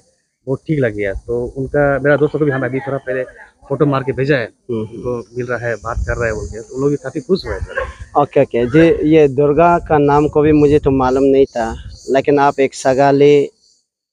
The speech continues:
Speaker 2: एरिया में हमारे यहाँ लोकेलिटी में एक जाने माने पत्रकार है, और आप जब उनके बारे में मेरे, मुझे जब phone किया और मेरा एक ऐस-, एक ऐसा patient है, अबाउंडन है,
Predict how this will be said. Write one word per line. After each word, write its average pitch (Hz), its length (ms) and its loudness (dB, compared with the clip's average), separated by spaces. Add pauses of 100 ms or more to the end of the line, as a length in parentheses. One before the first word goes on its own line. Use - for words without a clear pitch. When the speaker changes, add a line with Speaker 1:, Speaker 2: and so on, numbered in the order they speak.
(760)
Speaker 2:
एरिया 135 400 6
में 135 140 4
हमारे 135 400 0
यहाँ 131 300 -2
लोकेलिटी 127 680 -2
में 123 180 0
एक 120 100 -4 (260)
जाने 131 380 2
माने 127 460 0 (240)
पत्रकार 131 500 0
है, 123 240 -6 (1080)
और 147 140 4
आप 156 200 4
जब 165 280 0
उनके 165 340 2
बारे 147 300 4
में 147 140 4
मेरे, 139 420 2 (120)
मुझे 147 340 2
जब 123 140 -4
phone 143 400 0
किया 127 400 0 (500)
और 131 100 0
मेरा 135 220 4
एक 131 180 0
ऐस-, - 400 -6
एक 127 180 0
ऐसा 127 260 0
patient 123 580 0
है, 110 160 0
अबाउंडन 131 640 2
है, 110 140 -4